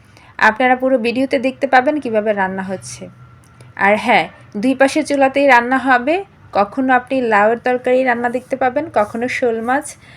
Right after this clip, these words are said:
এর ভাজিটা দেখতে পাবেন। আপনাদের সাথে কিছু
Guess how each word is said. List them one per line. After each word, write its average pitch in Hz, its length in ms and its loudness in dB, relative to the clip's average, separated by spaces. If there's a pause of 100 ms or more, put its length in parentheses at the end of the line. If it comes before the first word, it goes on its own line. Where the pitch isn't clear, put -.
(240)
এর 262 180 0
ভাজিটা 202 540 -2
দেখতে 196 320 -6
পাবেন। 180 360 -4 (520)
আপনাদের 247 340 4
সাথে 277 280 4
কিছু 277 360 0